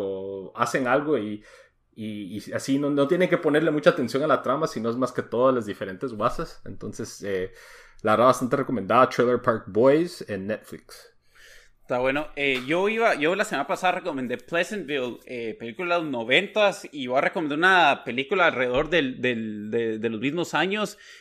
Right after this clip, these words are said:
Speaker 2: que se llama, eh, The Truman Show. Eh, para mí un poco similar a, a Pleasantville, y siento que si bien para, para gente de nuestra generación, eh,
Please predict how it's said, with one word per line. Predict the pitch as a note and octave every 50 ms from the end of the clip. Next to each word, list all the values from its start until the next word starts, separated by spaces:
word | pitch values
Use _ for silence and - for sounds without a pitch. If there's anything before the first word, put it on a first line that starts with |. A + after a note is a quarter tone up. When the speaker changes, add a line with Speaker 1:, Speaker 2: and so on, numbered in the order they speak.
| _ _
Speaker 2:
que | - D#3 D3
se | - - B2 A2+ A#2
llama, | A#2+ C3+ C#3+ D3+ D#3+ E3+ F3+ F3 E3 D#3 D3+ - - -
eh, | B2 A#2 A#2 A2+ A2+ A2+
The | G#2 A#2
Truman | A2+ - - G#3 A3+ A#3 B3+ A#3+ G3+
Show. | - - - F#3 E3 C#3+ C3+ B2+ A#2+ A2 - - - - - - - - _ _ _ _
Eh, | - D#3+ E3+ E3 E3 D#3+ D3 C#3+ B2
para | - E3 D3+
mí | E3 A#3+ D#4
un | D#4+ - -
poco | - D4+ D#4 D#4+ D#4 D#4+
similar | - - A3 F3+ E3 C3+ B2+ C#3+ E3 G#3+ A#3+ A3 G#3 F#3+ - - - -
a, | - C3+ B2+ C3 - - C3+
a | C3+ C3+
Pleasantville, | - - F3+ F#3 F#3 C4 A#3 F#3+ F#3+ F3+ D3
y | C3+ B2+
siento | - F#3 F#3 - A#3 G#3+ -
que | - D#3+ C#3+ C3 B2 A#2 -
si | - - - - - D#3
bien | C#3+ D3+ E3+ G3 G#3
para, | G#3 G#3 F#3+ E3+ D3+ C3 A#2+ A2+ - - -
para | D3 C#3 C3+ B2+ A#2+
gente | - D#3 E3+ - G#3+
de | F#3
nuestra | F3 E3+ D#3+ - D3 B2+
generación, | - - C#3 B2 B2+ A#2 A2 G#2 - - D#3 E3+ G3+ G3+ G3+ F#3+ D#3+ C3+ - -
eh, | - B2 A#2+ A#2+ A#2 A2+ A2+ A#2 G#2+ G#2+ -